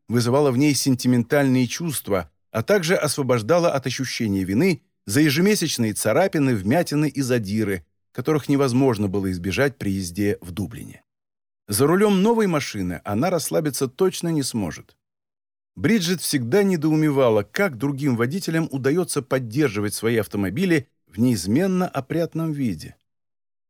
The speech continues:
После прошлогоднего инцидента одной из немногих вещей, на которые находила время Бриджит, были занятия по самообороне. Каждый понедельник вечером она неизменно посещала спортивный зал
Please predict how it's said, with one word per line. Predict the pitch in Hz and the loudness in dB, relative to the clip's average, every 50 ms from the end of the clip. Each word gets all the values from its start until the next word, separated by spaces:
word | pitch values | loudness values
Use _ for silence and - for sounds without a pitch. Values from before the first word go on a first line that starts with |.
| _ _ _ _ _ _ _ _ | _ _ _ _ _ _ _ _
После | - 196 208 - 180 180 | 0 2 2 2 0 -2
прошлогоднего | - 156 160 135 - 170 165 151 160 165 147 135 139 131 135 | 0 0 -2 0 2 0 2 2 2 2 2 2 2 2 0
инцидента | - - 123 113 - - 98 92 127 180 196 - - 185 175 139 - _ _ _ _ _ _ | 0 0 -2 -2 -2 -4 -2 0 0 2 2 2 2 0 0 0 -2 _ _ _ _ _ _
одной | - 127 135 135 190 220 214 185 | -2 0 0 2 2 2 2 2
из | 180 156 139 | 0 0 0
немногих | 165 175 175 175 190 185 156 135 131 - - | 2 2 4 4 2 2 0 -2 -6 -6 -4
вещей, | 123 120 - - - 196 208 208 | -4 -4 -2 -2 -2 -2 0 0
на | 180 160 147 | 2 0 0
которые | 147 139 - 147 147 139 135 | -2 -2 -2 0 0 2 2
находила | 139 127 - 147 135 123 120 110 107 104 | 2 0 0 -2 -2 -2 -2 0 0 0
время | 98 101 98 92 92 87 | 0 0 0 -2 -2 -2
Бриджит, | 85 120 151 196 165 165 196 - - _ _ _ _ _ _ | 0 0 0 0 2 0 0 0 -2 _ _ _ _ _ _
были | 113 165 196 202 | 0 2 2 2
занятия | 165 127 147 135 120 131 170 180 - - 180 170 | 4 4 4 4 4 4 2 2 0 -2 -4 -4
по | - - 117 | -2 -4 -4
самообороне. | - - 139 127 123 120 113 107 104 101 85 78 76 55 50 - - _ _ _ _ _ _ _ _ _ _ _ _ _ _ _ | -4 -2 -2 -2 -2 -2 -2 -2 -2 -2 -2 -4 -8 -10 -14 -16 -20 _ _ _ _ _ _ _ _ _ _ _ _ _ _ _
Каждый | - 139 127 113 101 113 92 | 0 2 2 2 0 -4 -4
понедельник | - 98 98 95 82 101 135 139 120 - - | -4 -2 -2 -2 -2 0 0 0 0 0 -4
вечером | - 85 107 139 139 - 190 180 196 180 151 _ _ _ _ _ | -4 -2 -2 -2 0 0 0 0 0 0 -2 _ _ _ _ _
она | - 120 156 185 | 0 2 2 4
неизменно | 196 185 180 156 127 120 127 151 185 202 208 196 | 4 4 4 4 4 4 4 4 4 4 2 2
посещала | - - 151 - - 127 - 175 175 170 151 | 0 -2 -4 -6 -6 -4 -2 0 0 0 -2
спортивный | - - - 131 123 - - 98 98 95 | -2 -4 -4 -4 -4 -4 -2 -2 -2 -2
зал | 87 123 170 180 - - | 0 2 2 2 2 -2